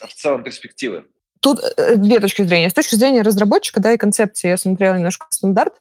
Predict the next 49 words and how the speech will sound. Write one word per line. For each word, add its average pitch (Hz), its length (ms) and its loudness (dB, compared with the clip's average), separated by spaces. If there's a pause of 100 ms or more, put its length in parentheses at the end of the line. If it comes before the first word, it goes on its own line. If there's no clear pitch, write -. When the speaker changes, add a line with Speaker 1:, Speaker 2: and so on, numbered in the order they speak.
Speaker 2:
и 240 60 2
я 247 120 6
заметила 254 320 4
одну 226 160 4
фишку. - 500 -2 (180)
По-моему, 240 640 2
новые, 214 600 2 (280)
короче, 220 480 0
с-, - 180 -4 (300)
Н 220 140 4
Ф 220 200 -2
Т 370 300 0 (160)
могут 220 460 2
менять 208 580 0
предыдущие 220 640 2
Н 202 80 2
Ф 190 140 -6
Т, 175 200 0
причем 233 320 -2
на 226 80 2
уровне 220 360 2
кода. 214 460 -2 (420)
И 226 60 4
это 247 120 4
такая 254 200 2
крутая 226 340 2
история, 262 500 2
которая 214 320 0
очень - 180 -2
помогает 208 420 2
в 202 220 -8
играх. - 500 0 (140)
И, - 20 2
наверное, 262 260 4
вот 226 140 2
щ-, 208 120 -8
мне 240 140 2
щас 240 160 -6
сложно 240 300 2
до 185 80 -2
конца 202 420 0
это, 175 140 -8
да, 196 220 0 (200)
нужно 202 300 0
много 196 400 2
текста, - 320 -4
чтобы, 175 600 0
э, 170 200 2
объяснить, 202 520 -2